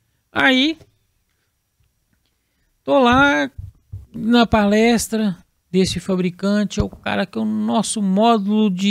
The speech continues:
ignição eletrônica, nem ligando bateria invertida não queima.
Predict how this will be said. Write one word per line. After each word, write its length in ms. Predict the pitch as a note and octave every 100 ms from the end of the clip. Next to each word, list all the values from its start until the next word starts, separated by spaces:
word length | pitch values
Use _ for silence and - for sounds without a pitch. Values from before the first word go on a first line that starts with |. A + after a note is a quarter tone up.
| G#3
ignição 560 | F#3 G3+ F#3 E3+ G3
eletrônica, 600 | F#3 D#3 - G3+ G3 F3+ F#3
nem 220 | G3 A3+
ligando 420 | G#3+ F3+ G3 F#3
bateria 400 | F3+ F3+ E3 E3+
invertida 680 | F3+ D#3 C3+ - - F#3+ F#3
não 140 | D#3
queima. 420 | A#2 - B2+ A#2